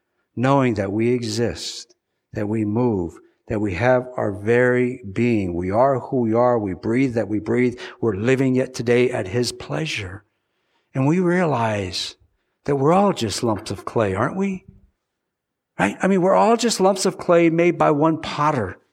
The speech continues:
And He designed us. He molded us for a specific purpose. And we glorify God in all that we do. Not who we want to be, not who we aspire to be,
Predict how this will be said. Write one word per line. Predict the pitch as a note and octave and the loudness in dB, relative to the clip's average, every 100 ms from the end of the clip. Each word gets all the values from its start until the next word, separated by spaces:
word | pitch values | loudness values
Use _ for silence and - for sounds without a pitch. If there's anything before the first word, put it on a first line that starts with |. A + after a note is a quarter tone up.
| _ - _ _ _ _ _ _ _ _ _ _ _ _ _ | _ -20 _ _ _ _ _ _ _ _ _ _ _ _ _
And | C3+ C3 | -2 0
He | A#2 A2+ | 0 0
designed | G#2 A#2+ C#3+ F#3 | 0 2 2 2
us. | G#3 G3 - - - _ | -2 -4 -10 -14 -18 _
He | - G#2 | -8 -6
molded | F#2 A2+ D#3+ E3 F3+ | -2 0 2 0 -2
us | F3 - - | -4 -6 -6
for | C3 A#2+ | -2 -2
a | |
specific | - - - C3+ B2 - - | -2 -4 -2 -2 -2 -6 -4
purpose. | G3+ G3+ F#2+ - - - - - _ _ _ _ _ _ _ _ _ _ _ _ | -4 -4 -8 -8 -4 -4 -6 -8 _ _ _ _ _ _ _ _ _ _ _ _
And | G2+ | -4
we | A#2+ | -4
glorify | B2 B2 D3+ C#3+ - F2 | -2 0 0 -2 -6 -8
God | E2+ F2 F#2 F#2 | -6 -6 -6 -6
in | F#2 | -4
all | A2 A#2 | -2 0
that | A#2+ B2 | -2 -4
we | A2+ | -6
do. | A2 G#2+ E2 D#2+ _ _ _ - | -4 -4 -6 -12 _ _ _ -4
Not | D3 - | -4 -2
who | G3+ | 0
we | F#3+ | 0
want | D3+ D#3 | 2 0
to | D#3 | 0
be, | D3 D3+ | 0 0
not | C#3+ C#3 | 0 0
who | C#3+ | -2
we | D3 C#3+ | 0 -2
aspire | B2+ - - - B2 C3 B2+ | -2 -4 -6 -2 0 0 0
to | B2 | 0
be, | C3 C3 C#3 - | 0 0 -2 -8